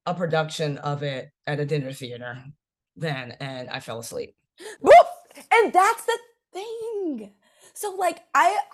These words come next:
Speaker 2: also have seen clips of it as well, and it really, it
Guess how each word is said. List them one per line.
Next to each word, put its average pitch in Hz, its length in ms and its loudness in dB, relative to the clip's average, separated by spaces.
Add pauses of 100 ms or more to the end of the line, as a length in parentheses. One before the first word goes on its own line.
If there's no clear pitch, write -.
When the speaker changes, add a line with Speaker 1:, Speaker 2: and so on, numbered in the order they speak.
Speaker 2:
also 453 380 6
have 233 220 0
seen 202 580 -2 (260)
clips - 360 -2
of 180 140 0
it 180 160 -2
as 202 160 -6
well, 196 260 0
and 196 160 -6 (460)
it 294 180 -4
really, 320 720 0 (420)
it 302 360 -2